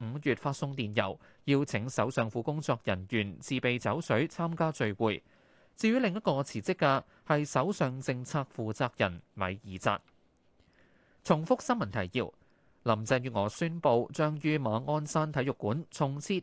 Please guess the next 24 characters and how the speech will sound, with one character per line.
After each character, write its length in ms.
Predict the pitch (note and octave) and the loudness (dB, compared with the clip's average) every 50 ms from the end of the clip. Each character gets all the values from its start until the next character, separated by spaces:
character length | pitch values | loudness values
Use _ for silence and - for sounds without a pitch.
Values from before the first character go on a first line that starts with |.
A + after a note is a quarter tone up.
| - - | -4 -2
火 220 | - A#2+ D3 F#3+ G3+ | 0 0 0 2 2
眼 220 | C#3+ A2 A#2 C3 | 0 0 0 -2
實 160 | - - B2+ | -4 -4 -4
驗 180 | - - B2 A2+ | -4 -4 -6 0
室， 240 | A#2+ - G3 G3 - - - - - - - _ | 2 4 2 2 2 -4 -20 -20 -20 -20 -8 _
加 160 | - E3 D#3 D#3 | 2 2 2 2
上 260 | - C#3 A#2+ C3 B2+ | 2 0 0 0 0
已 140 | A#2+ A2+ C3 | -2 -2 0
增 240 | - D#3+ D3+ D3+ | 0 0 -2 0
加 220 | D3+ D#3+ D3+ D3 C#3+ | 0 0 0 0 2
嘅 200 | - C3 A#2 A2 | 2 0 0 0
檢 200 | - G#2+ G#2 A2+ | -2 -6 -6 -4
測 160 | - D#3+ D3+ - | -4 -6 -2 2
量， 240 | C#3+ B2 G#2 F#2 F2 - - _ _ _ | 4 4 2 2 -2 -12 -20 _ _ _
令 220 | - F3 F3 E3+ F3 | 0 2 2 2 -2
每 160 | E3+ D3 C#3 | -2 0 0
日 140 | D#3 D#3 E3+ | 0 2 0
檢 260 | D3 - C#3+ C3+ D#3+ | 0 0 -2 -6 -4
測 160 | - - G#3+ - | -2 -4 -2 2
量 240 | - C#3 A#2+ A2+ A#2 | 2 2 2 2 0
增 260 | C#3 - F#3 F3 F#3 F3+ | -4 -2 -2 -2 -2 -4
至 280 | - D#3 B2+ A#2 A#2 - | -2 -2 -2 -2 -2 -2
三 280 | - - D#3 D3 D3+ D#3 | -2 -2 0 0 -2 -2
十 120 | - - | -4 -4